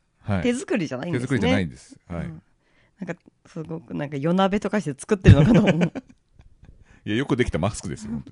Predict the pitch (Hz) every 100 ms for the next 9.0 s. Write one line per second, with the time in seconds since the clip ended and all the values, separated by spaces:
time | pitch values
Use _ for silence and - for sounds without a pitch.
0 | - 208 247 226 - 92 98 101 98 95
1 | 92 - 65 - _ _ - - - -
2 | _ _ _ - - _ _ _ _ _
3 | _ _ - _ _ _ _ _ - 90
4 | 98 95 - 87 78 82 - 76 62 -
5 | 180 160 - - _ _ _ _ - 82
6 | 90 92 92 - 92 62 - - 185 202
7 | 180 160 _ _ _ _ _ _ _ -
8 | 95 107 131 113 98 120 101 - 196